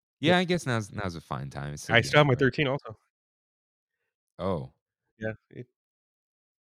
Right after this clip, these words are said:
Speaker 2: You trade it to Apple. They'll give you a gift card.
Speaker 1: Yeah, I think I might. I might. I'll do something with it before it loses
Speaker 2: Dude,
Speaker 1: more
Speaker 2: just
Speaker 1: value.
Speaker 2: sell it. You would make a ton of money off that.
Speaker 1: Yeah. But, uh,
Speaker 2: Wait,
Speaker 1: sorry.
Speaker 2: what color, what color did you get? Sorry.
Speaker 1: Purple.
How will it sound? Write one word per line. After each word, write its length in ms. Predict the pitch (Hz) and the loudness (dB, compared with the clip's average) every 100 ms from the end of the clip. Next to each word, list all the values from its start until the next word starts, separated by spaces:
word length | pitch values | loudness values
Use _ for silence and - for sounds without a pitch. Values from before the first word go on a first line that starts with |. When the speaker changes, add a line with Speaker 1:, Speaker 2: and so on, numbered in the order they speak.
| _ _ _ | _ _ _
Speaker 2:
You 80 | 147 | -20
trade 180 | - 143 | -8 -6
it 60 | 175 | -4
to 60 | 185 | -4
Apple. 380 | 202 202 82 76 | -6 -6 -6 -6
They'll 100 | 95 | -6
give 140 | 113 | -4
you 60 | 117 | -4
a 20 | |
gift 180 | 85 - | -6 -6
card. 200 | 71 82 _ _ _ _ _ _ _ _ - | -6 -8 _ _ _ _ _ _ _ _ 2
Speaker 1:
Yeah, 160 | 156 | 4
I 60 | 151 | 4
think 160 | 208 | 4
I 40 | 156 | 2
might. 220 | 104 - - | 2 -2 -4
I 60 | 123 | -2
might. 240 | 104 101 - - | 0 -2 -6 -12
I'll 60 | 143 | -10
do 80 | |
something 260 | 139 110 107 | -8 -10 -8
with 120 | 110 | -6
it 40 | 120 | -6
before 200 | 113 147 | 2 2
it 60 | 123 | 4
loses 120 | 117 | 4
Speaker 2:
Dude, 100 | 185 | 2
Speaker 1:
more 80 | - | 0
Speaker 2:
just 80 | |
Speaker 1:
value. 160 | 170 - | -2 -4
Speaker 2:
sell 260 | - 92 82 | -4 -4 -4
it. 80 | 65 | -6
You 80 | |
would 140 | 85 85 | -10 -10
make 160 | 90 | -12
a 60 | 82 | -12
ton 180 | - 85 | -12 -12
of 80 | - | -12
money 160 | - - | -16 -20
off 80 | - | -20
that. 200 | - - | -20 -12
Speaker 1:
Yeah. 200 | 117 95 67 _ _ _ _ _ _ _ _ _ _ _ | -8 -8 -8 _ _ _ _ _ _ _ _ _ _ _
But, 280 | 131 120 107 | 0 2 2
uh, 240 | 110 104 - | 2 0 -2
Speaker 2:
Wait, 120 | 127 | 4
Speaker 1:
sorry. 240 | 170 113 | 6 6
Speaker 2:
what 100 | 101 | 4
color, 160 | 143 135 | 0 -2
what 160 | 107 117 | -2 -2
color 160 | 123 | 0
did 100 | 92 | 0
you 60 | 76 | -4
get? 120 | - - | -10 -10
Sorry. 240 | 85 69 - _ _ _ _ | -8 -8 -10 _ _ _ _
Speaker 1:
Purple. 240 | - 160 | 2 2